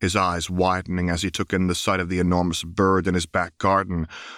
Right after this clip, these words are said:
one that he recognized from his tour of Scamander's impressive suitcase. "And people think I have a way of dealing with creatures," he muttered as he carefully opened the back door.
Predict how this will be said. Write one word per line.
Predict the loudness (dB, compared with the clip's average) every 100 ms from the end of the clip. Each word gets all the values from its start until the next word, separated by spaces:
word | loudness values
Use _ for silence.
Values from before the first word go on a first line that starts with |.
| -4
one | 2 4
that | 4
he | 0
recognized | 0 -2 -4 -4 -2 -2 -4 -4
from | -2
his | -2 -2
tour | -2 2 2
of | 0
Scamander's | -2 -2 0 0 -2 -2
impressive | -4 -2 -2 -2 -6
suitcase. | -4 -4 -4 -8 -8 -8 -10 -16 _ _ _ _ _ _ _
"And | -4 -2 -4
people | -6 -2 -2
think | 0 0
I | 2
have | 0 0
a |
way | 0 2
of | 2 0
dealing | 0 0 0
with | -2 -4
creatures," | -4 -4 -2 -4 -4 -8 -12 _ _
he | -2
muttered | 0 2 0
as | -2 -4
he |
carefully | -4 -4 -2 0 0
opened | 0 0 -2
the | -2
back | -2 -4 -2
door. | 0 0 -2 -6